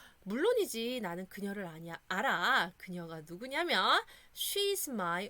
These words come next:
older sister." She's my older sister. 나 누나야. 나보다 나이가 많은 누나를 older sister라고 합니다. She's my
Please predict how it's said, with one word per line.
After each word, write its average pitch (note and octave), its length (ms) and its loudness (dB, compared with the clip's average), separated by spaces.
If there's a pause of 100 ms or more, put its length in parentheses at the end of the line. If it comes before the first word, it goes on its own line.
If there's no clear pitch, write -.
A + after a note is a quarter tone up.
(160)
older F3+ 420 2
sister." E4+ 600 0 (720)
She's G#4 580 2
my F#3+ 460 -2 (200)
older G#3 480 2
sister. C4 720 0 (440)
나 F#3+ 560 6 (160)
누나야. F#3+ 1000 2
나보다 F3+ 580 -2
나이가 E3+ 460 -4
많은 A3 680 -2
누나를 F#3+ 760 -4
older F3+ 460 -2
sister라고 G#3 1040 -2
합니다. F#3 640 -6
She's G4+ 440 -4
my G#3+ 300 2